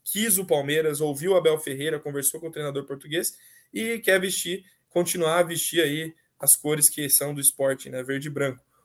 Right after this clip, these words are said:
O que eu realmente fico assim é que eu acho que não é um jogador, é,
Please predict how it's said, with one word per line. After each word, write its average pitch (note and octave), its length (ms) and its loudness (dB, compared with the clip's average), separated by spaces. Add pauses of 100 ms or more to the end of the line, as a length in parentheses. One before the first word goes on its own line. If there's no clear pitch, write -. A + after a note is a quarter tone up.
(160)
O D3 160 0
que F3 260 2
eu D#3+ 720 4 (640)
realmente E3 440 0
fico E3+ 200 -2
assim D#3+ 260 4
é G3 60 -4
que G3+ 120 -8
eu A3 120 2
acho E3+ 240 4
que G#3 100 -10
não G3 180 -2
é E3 80 4
um F3 60 2
jogador, E3 500 2 (480)
é, C#3 480 4